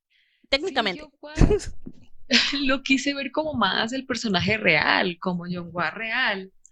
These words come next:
Speaker 1: Como el
Speaker 2: Su
Speaker 1: bonito, el
Speaker 2: historia.
Speaker 1: ah.
Speaker 2: Sí, su personalidad, como yo me la imaginaba. Pues como yo siempre he sido muy fan de C N Blue, entonces Yonhua siempre ha sido como mi, mi top, <laughs> mi bias.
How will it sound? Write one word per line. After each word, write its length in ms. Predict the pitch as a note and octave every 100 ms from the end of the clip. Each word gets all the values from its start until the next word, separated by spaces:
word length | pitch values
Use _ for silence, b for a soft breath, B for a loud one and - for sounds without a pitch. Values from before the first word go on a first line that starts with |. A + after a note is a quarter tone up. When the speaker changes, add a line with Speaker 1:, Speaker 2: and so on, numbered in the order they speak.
| _ _ -
Speaker 1:
Como 160 | - A3
el 80 | G#3
Speaker 2:
Su 40 |
Speaker 1:
bonito, 560 | G#3 G#3+ A3+ A#3 A3+ G3+
el 120 | F#3+
Speaker 2:
historia. 40 | G3+
Speaker 1:
ah. 560 | G#3+ A3 A3 G#3 G3+ - - A4
Speaker 2:
Sí, 540 | G4 A3 A3+ G#3+ A3 -
su 120 | C4
personalidad, 1000 | A3 A#3+ A#3 A#3+ A3+ G#3 G3+ F#3+ F3+ E3 E3+
como 220 | - G#3+
yo 180 | G#3 G3+
me 120 | F3+
la 100 | F#3
imaginaba. 880 | G3 G3 G3 G3+ F3 D#3 E3 F3 F3+ B B B B B _ _ _ _ _ _ _
Pues 160 | A3+ G3+
como 400 | A3+ G#3+ G3+ F#3+ - - -
yo 220 | F#3 G3
siempre 280 | F#3+ G3 A3+
he 20 |
sido 180 | G3+ G#3+
muy 120 | G#3
fan 240 | G3 G3 G3
de 100 | G3+
C 160 | F#3 F#3+
N 120 | F#3
Blue, 260 | F3+ F#3+
entonces 720 | B3+ A3+ G3 F#3 - F#3+ F#3+ -
Yonhua 580 | - F3+ F#3+ F#3 F3+ F3
siempre 240 | F3+ F#3
ha 20 | F#3+
sido 240 | F#3 F3
como 280 | - F#3 F#3+
mi, 440 | F#3+ E3+ D#3+ E3
mi 380 | F#3+ F#3 F3+ E3
top, 440 | - F#3 F3+ - -
<laughs> 580 | F#3+ - - - - -
mi 160 | G3+
bias. 640 | F3+ E3 F3 - A3+ -